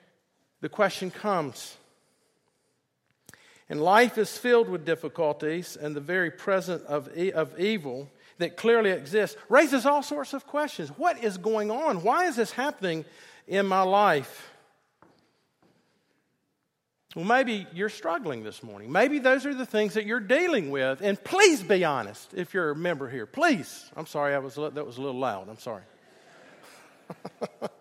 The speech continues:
Because God wants all of us who name the name of Christ to be genuine people.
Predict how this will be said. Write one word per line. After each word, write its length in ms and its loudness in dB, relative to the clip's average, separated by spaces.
Because 440 4
God 560 8
wants 280 4
all 260 8
of 100 0
us 300 2
who 140 -6
name 260 -4
the 60 -6
name 260 -6
of 120 -14
Christ 360 -6
to 60 -20
be 160 -8
genuine 580 -6
people. 320 -20